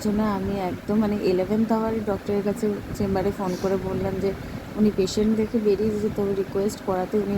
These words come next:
ওয়েট করে গেছেন। তো তাড়াহুড়ো করে গিয়েছিলাম, তখন আর ভিডিও করতে পারিনি। এখন ডক্টর দেখিয়ে ফিরছি, তো ওষুধ উনি দিয়ে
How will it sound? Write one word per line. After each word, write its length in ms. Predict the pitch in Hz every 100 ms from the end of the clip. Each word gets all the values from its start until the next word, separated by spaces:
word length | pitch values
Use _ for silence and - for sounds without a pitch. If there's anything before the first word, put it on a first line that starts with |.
| 185
ওয়েট 200 | 175 180 -
করে 160 | 196 202 185
গেছেন। 300 | 165 - 240 262 - - -
তো 60 | - -
তাড়াহুড়ো 400 | 196 220 226 226 240
করে 140 | 233 226
গিয়েছিলাম, 480 | 202 214 202 214 208 262 233
তখন 240 | 190 214 208
আর 80 | 214 202
ভিডিও 240 | 202 196 196 202
করতে 240 | 190 214 208
পারিনি। 320 | 190 190 196 190
এখন 140 | 202 196
ডক্টর 300 | 180 - 196 185 190
দেখিয়ে 320 | 175 196 190 -
ফিরছি, 340 | 190 185 214 190
তো 60 | 202 190
ওষুধ 240 | - 202 196
উনি 120 | 202 185
দিয়ে 160 | 185